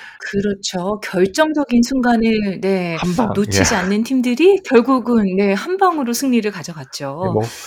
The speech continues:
Speaker 2: 이번 경기도 호주 또한 사실 정말 적은 기회를 이제 골로 성공시키면서
Speaker 1: 음.
Speaker 2: 이 호주 사크로즈 팬들에게는 사실 좀 잠 못 이루는 밤을 선사하면서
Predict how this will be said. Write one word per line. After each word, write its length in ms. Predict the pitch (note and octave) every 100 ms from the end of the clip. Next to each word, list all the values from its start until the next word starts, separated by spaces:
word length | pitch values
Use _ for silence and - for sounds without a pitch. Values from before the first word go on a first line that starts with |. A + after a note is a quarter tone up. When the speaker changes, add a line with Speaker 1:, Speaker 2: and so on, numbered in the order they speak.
| -
Speaker 2:
이번 220 | B2+ F3 E3+
경기도 520 | F3 D#3+ E3 F3+ F3+
호주 320 | G3+ G3 G3
또한 380 | F#3 F3+ F3 D3
사실 440 | - D3+ D#3+ C3+ -
정말 500 | - - C#3 D#3+ D#3
적은 380 | - A2+ C3+ B2
기회를 480 | A#2 A2 D3 F#3+ - _ -
이제 180 | G2 F#2+
골로 260 | - D#3
성공시키면서 1000 | D3 D3 C#3 B2 E3 D3+ F#2+ F#2 C#3+ D#3+ -
Speaker 1:
음. 100 | - _
Speaker 2:
이 80 | -
호주 340 | F#2+ E3+ E3
사크로즈 520 | D3+ D#3+ E3+ F#3 D#3 D#3
팬들에게는 680 | D3+ C3 A#2+ G2+ G2+ C#3+ D3 _ _ _
사실 280 | - F#2+ -
좀 140 | A2 F#2+
잠 220 | - A2+
못 220 | F3 D3+
이루는 300 | G#2+ F#2+ F#2
밤을 240 | E2 D#2+
선사하면서 760 | - A2+ G2+ F#2 E2+ E2+ B2 A2+